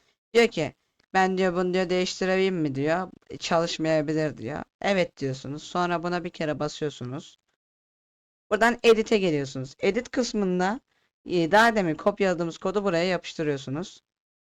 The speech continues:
Sonra C T R L S yaparak kapatıyorsunuz.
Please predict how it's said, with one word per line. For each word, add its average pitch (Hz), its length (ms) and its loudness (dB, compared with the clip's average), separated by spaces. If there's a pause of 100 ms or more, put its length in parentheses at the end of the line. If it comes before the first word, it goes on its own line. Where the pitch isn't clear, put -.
(160)
Sonra 220 300 4
C 196 220 2
T 202 180 2
R 196 140 4
L 202 140 2
S 214 160 -2
yaparak 175 440 0
kapatıyorsunuz. 151 880 -6